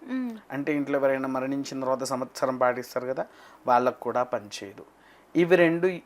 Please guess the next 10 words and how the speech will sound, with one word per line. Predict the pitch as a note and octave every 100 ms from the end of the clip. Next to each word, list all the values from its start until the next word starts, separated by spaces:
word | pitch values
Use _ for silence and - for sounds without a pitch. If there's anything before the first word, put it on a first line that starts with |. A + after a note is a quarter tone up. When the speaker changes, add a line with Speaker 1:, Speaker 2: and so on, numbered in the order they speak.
| -
Speaker 2:
ఇంట్లో | D3 C#3+ D#3
లేనప్పుడు | D3 C3 C3 B2+ C3+
మాత్రమే, | B2+ A2+ - A#2+ A#2 D3+ G#3+ - _ _ _ _ _ -
ఉన్నటువంటి | C#3+ E3+ E3 D3+ C#3+
సమయాల్లో, | C3 B2+ B2 B2+ A2+ A2
అది | G#2+ C#3
కూడా | D#3+ F3
ఈ | D#3+
రెండు | C3+ C#3+ D#3+
నవరాత్రులలోనే | C#3+ B2+ C#3+ D#3 - D3+ D#3 D3 C#3+ C#3+ F#3